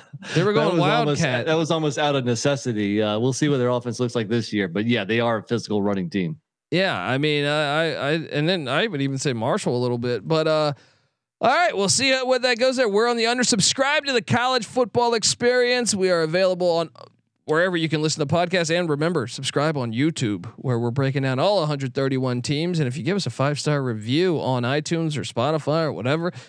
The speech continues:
Speaker 2: take a screenshot. Find us on Twitter at T C E on S G P N. Show us that screenshot, or you can find me personally on Twitter at, at the Colby D.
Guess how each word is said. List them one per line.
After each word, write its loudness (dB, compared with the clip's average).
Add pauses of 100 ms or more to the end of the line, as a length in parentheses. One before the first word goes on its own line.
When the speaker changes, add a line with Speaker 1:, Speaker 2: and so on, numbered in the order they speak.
(120)
Speaker 2:
take 0
a -12
screenshot. 0 (840)
Find 2
us 2
on 0
Twitter 2
at -2
T 0
C -2
E 0
on 0
S -2
G -4
P -2
N. -2
Show 2
us -2
that 0
screenshot, 0
or 0
you -2
can -4
find -2
me 0
personally -2
on -2
Twitter 0
at, -6
at -2
the 0
Colby -2
D. 0